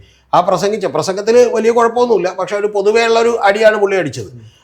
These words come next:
Speaker 1: ആ പൊതുവെയുള്ള അടി അടിച്ചപ്പോൾ എം സ്വരാജ് സ്ഥാനാർത്ഥിയാണ്. എം സ്വരാജിന്റെ അടുത്ത് വന്ന് മാധ്യമങ്ങൾ ചോദിച്ചു, "എന്താണ്, ഏഹ്, നിങ്ങളുടെ നിലപാട്? കാരണം ഇടത് ഇത്തരത്തിൽ എല്ലാ മനുഷ്യരുടെയും വോട്ട് വേണം എന്നാണല്ലോ ജില്ലാ സെക്രട്ടറി, ഇപ്പം കമ്മിറ്റി മെമ്പർ പറഞ്ഞേക്കണേന്ന്" ചോദിച്ചു.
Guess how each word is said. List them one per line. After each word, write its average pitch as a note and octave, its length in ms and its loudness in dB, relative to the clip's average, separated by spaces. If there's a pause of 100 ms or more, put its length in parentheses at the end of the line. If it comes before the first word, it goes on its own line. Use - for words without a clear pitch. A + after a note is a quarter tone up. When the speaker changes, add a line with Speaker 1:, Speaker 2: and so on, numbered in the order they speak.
(140)
Speaker 1:
ആ D#3 80 6
പൊതുവെയുള്ള G3+ 460 2
അടി G3 140 6
അടിച്ചപ്പോൾ G3 600 2
എം E3+ 140 0
സ്വരാജ് G3 340 0
സ്ഥാനാർത്ഥിയാണ്. E3+ 720 0
എം D3+ 120 -6
സ്വരാജിന്റെ F3+ 400 0
അടുത്ത് F3 160 -6
വന്ന് F3 180 -4
മാധ്യമങ്ങൾ E3 560 -4
ചോദിച്ചു, C3+ 420 -6 (460)
"എന്താണ്, G3 480 4
ഏഹ്, D#3+ 600 -2
നിങ്ങളുടെ F3 300 -2
നിലപാട്? D3+ 420 0
കാരണം D#3 340 -2
ഇടത് D#3 200 -2
ഇത്തരത്തിൽ F3 640 -6
എല്ലാ F3+ 300 2
മനുഷ്യരുടെയും F#3 600 -2
വോട്ട് D#3+ 240 -4
വേണം E3 200 0
എന്നാണല്ലോ D3+ 380 -4
ജില്ലാ D3 260 -8
സെക്രട്ടറി, D#3 340 -12
ഇപ്പം D3 380 -10
കമ്മിറ്റി D3 220 -6
മെമ്പർ D3+ 200 -4
പറഞ്ഞേക്കണേന്ന്" B2+ 520 -8
ചോദിച്ചു. G#2 180 -16